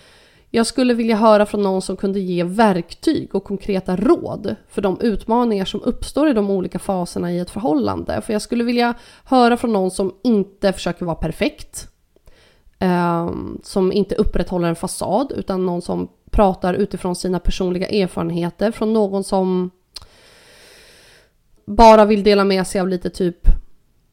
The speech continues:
kvinnlig visdom. Det här med relationer överhuvudtaget har ju blivit så fruktansvärt politiserat, så fruktansvärt, ehm,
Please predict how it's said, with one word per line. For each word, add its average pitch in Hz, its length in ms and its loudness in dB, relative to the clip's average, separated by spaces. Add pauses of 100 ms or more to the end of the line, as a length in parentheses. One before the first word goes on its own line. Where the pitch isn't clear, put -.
(280)
kvinnlig 226 400 4
visdom. 254 640 -2 (1700)
Det 214 80 2
här 240 180 2
med 226 180 2
relationer 220 640 0
överhuvudtaget 190 1000 -2
har 185 220 -2
ju 185 100 0
blivit 185 420 -4
så 196 80 -12
fruktansvärt 175 840 -6
politiserat, 196 1000 -2
så - 120 -10
fruktansvärt, 180 1300 -4
ehm, 165 800 -6